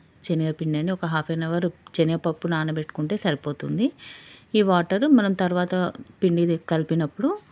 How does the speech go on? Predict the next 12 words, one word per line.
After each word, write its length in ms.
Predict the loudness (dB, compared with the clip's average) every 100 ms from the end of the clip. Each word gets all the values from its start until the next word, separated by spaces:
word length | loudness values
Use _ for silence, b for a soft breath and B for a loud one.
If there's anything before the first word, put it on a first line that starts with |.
| 0
దాంట్లో 260 | 2 4 2 0
వేసి 220 | -2 -2 -2
యూజ్ 160 | -2 -6
చేసుకోవచ్చు. 600 | -10 -8 -8 -8 -6 -8 -8 B B B B _
చూడండి, 420 | 0 2 2 2 2
ఇలా 120 | 2 -2
కొద్ది 180 | -2 -4 -4
కొద్దిగా 280 | -2 0 -2 0
పిండిని 320 | -2 0 -2 -2
వేస్తూ 320 | -6 -4 -2 -2 -6 -4
కలుపుకోవాలి. 680 | -4 -4 -4 0 0 0 -4 -6 _ b b b b b _ _ _ _ _ _ -20 _ _ _ _ _ _ _ _ _ -2
అవసరమైతే 580 | -2 0 0 2 0 -2